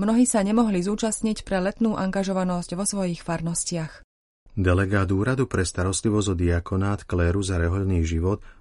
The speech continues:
Speaker 2: monsignor Michel di Tolve, po modlitbe a čítaní Evanjelia dňa predstavil zhromaždenie pápežovi. Hneď potom sa začala diskusia, počas ktorej sa prehodnotili otázky týkajúce sa diecézy, úlohy a identity kňaza,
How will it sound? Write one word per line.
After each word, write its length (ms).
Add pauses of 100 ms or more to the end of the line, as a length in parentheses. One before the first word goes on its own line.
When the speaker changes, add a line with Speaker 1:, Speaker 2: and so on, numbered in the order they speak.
Speaker 2:
monsignor 480
Michel 400
di 160
Tolve, 480
po 80
modlitbe 400
a 80
čítaní 460
Evanjelia 580
dňa 560
predstavil 540
zhromaždenie 680
pápežovi. 640 (500)
Hneď 240
potom 320
sa 80
začala 480
diskusia, 560
počas 320
ktorej 240
sa 240
prehodnotili 640
otázky 480
týkajúce 560
sa 160
diecézy, 720 (320)
úlohy 640
a 160
identity 480
kňaza, 560